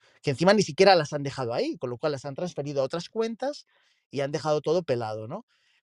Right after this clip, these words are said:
Pero en realidad, digamos que ha sido un robo a, a, a, y, y, y a Binance le quedará poco también por hacer lo mismo.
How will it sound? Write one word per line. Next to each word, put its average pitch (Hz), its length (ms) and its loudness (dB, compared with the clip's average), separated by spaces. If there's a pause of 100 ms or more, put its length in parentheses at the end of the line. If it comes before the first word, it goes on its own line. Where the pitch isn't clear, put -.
Pero 147 140 -2
en 151 60 -4
realidad, 143 400 0
digamos 220 320 -6
que - 80 -4
ha - 20 -10
sido 240 200 -6
un 214 100 -4
robo 120 280 0
a, 110 300 -2
a, - 420 -10
a, 226 140 2
y, 160 260 -4
y, 180 280 0
y - 20 10
a 143 80 8
Binance 175 540 6
le 160 80 -2
quedará 156 360 4
poco 214 340 0
también 127 340 -6
por 117 160 -8
hacer 113 180 -6
lo 113 120 -4
mismo. 135 380 -6